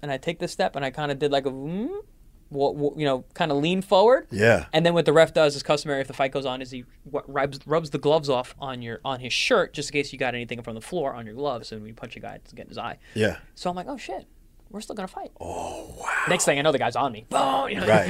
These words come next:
Speaker 1: you know,
Speaker 2: 'Cause
Speaker 1: he's
Speaker 2: he
Speaker 1: trying,
Speaker 2: knows.
Speaker 1: he's trying to knock me out. Right. So, um, and then I was just on autopilot. I don't remember for the next couple rounds kinda what was going on. I was just fighting. Uh, I was just, just scrapping. Just, I, like, it was, it was so piece-, me-, piecemeal at this point. I don't really remember what was going on.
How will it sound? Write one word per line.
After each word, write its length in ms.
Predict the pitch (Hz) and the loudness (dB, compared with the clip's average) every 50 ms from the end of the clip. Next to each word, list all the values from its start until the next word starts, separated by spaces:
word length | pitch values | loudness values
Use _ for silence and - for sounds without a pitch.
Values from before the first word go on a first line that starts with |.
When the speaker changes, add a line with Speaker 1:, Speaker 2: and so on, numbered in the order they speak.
| 196 190 | 2 4
Speaker 1:
you 60 | 190 | 6
know, 100 | 226 220 | 4 4
Speaker 2:
'Cause 200 | 220 - 233 214 | 4 4 2 4
Speaker 1:
he's 80 | 156 196 202 | 6 8 8
Speaker 2:
he 60 | 180 | 8
Speaker 1:
trying, 100 | 220 233 | 10 10
Speaker 2:
knows. 240 | 202 165 147 143 139 | 10 10 10 10 8
Speaker 1:
he's 80 | 156 156 | 8 6
trying 140 | 269 220 190 | 6 4 6
to 40 | 190 | 2
knock 80 | 170 160 | 0 2
me 80 | 165 214 | 2 4
out. 180 | 262 202 - - - - - - | 4 4 2 0 -6 -18 -10 4
Right. 240 | - 202 190 - - | 6 6 6 6 4
So, 280 | - - 175 165 160 160 | 2 6 6 8 8 8
um, 300 | 156 156 151 147 143 - - - - _ - | 8 8 6 6 4 0 -10 -20 -10 _ 0
and 140 | 170 175 | 4 6
then 300 | 208 226 226 233 226 214 | 8 8 10 8 6 6
I 120 | - - 190 | 4 4 4
was 120 | 185 170 | 4 2
just 100 | - - | 4 4
on 100 | 202 190 180 | 4 6 8
autopilot. 480 | 180 175 165 - 156 127 117 - - _ | 8 6 6 6 4 4 4 0 -4 _
I 80 | 143 156 | 0 2
don't 120 | 170 170 127 | 2 2 2
remember 280 | 156 160 156 151 151 151 | 2 2 4 4 4 2
for 80 | - | 0
the 80 | 139 135 | -2 -4
next 160 | 139 135 - | -4 -4 -2
couple 200 | - 160 147 151 147 | -2 0 0 2 2
rounds 520 | 131 127 131 131 127 127 - - - - - _ _ | 2 2 2 0 -2 -4 -6 -10 -10 -14 -18 _ _
kinda 180 | - 139 127 127 | -6 -4 -2 -2
what 120 | 127 123 | -2 -4
was 80 | 135 131 | -4 -4
going 200 | 127 123 123 120 | -4 -4 -2 -2
on. 60 | 117 120 | -2 -2
I 20 | |
was 100 | 120 117 | -2 -4
just 120 | - - - | -6 -8 -6
fighting. 340 | - 107 113 117 120 120 123 - 190 - | -6 -4 -4 -6 -8 -10 -14 -16 -14 -10
Uh, 40 | |
I 120 | 117 120 120 | -8 -8 -8
was 80 | 117 | -8
just, 200 | 120 120 - - - | -10 -14 -16 -14 -14
just 200 | 139 123 - - | -14 -14 -14 -8
scrapping. 380 | - 120 110 107 - 123 120 120 | -6 -4 -4 -4 -6 -8 -10 -10
Just, 120 | 120 - - | -12 -8 -6
I, 120 | 143 - - | -6 -4 0
like, 200 | 160 156 147 151 | 0 0 2 2
it 40 | 180 | 2
was, 160 | 156 156 143 | 2 2 0
it 80 | - 180 | -2 -6
was 140 | 160 160 - | -6 -4 -2
so 160 | - 190 175 | -2 -2 -2
piece-, 380 | - - - 160 160 - - - - - | -2 -6 -10 -10 -10 -10 -12 -14 -10 -6
me-, 160 | 165 170 175 | -4 -4 -4
piecemeal 480 | - - - 180 170 - 190 190 185 185 | -4 -2 -2 -2 -2 -2 -2 0 0 0
at 40 | 185 | -2
this 140 | 180 185 - | -4 -6 -6
point. 180 | - 196 170 139 | -4 -2 -2 0
I 60 | 135 | -2
don't 80 | 131 131 | -2 -2
really 140 | 143 135 123 | -2 -2 -2
remember 240 | 120 123 127 123 123 | -4 -4 -4 -4 -4
what 60 | 120 | -4
was 80 | 120 123 | -4 -6
going 200 | 120 117 117 117 | -8 -8 -8 -8
on. 140 | 123 123 | -8 -8